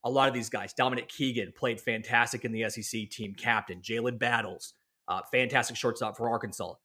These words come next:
team captain, another thing that they kind of prioritize. So what the Rays are doing is kind of leaning into the strength, which is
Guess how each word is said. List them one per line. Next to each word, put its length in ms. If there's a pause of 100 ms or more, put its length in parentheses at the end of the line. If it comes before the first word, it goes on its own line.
(120)
team 320
captain, 440
another 340
thing 320 (560)
that 180
they 160
kind 200
of 80
prioritize. 520
So 600 (520)
what 300
the 60
Rays 340
are 40
doing 640
is 220
kind 240
of 120
leaning 500
into 420
the 120
strength, 520
which 260
is 300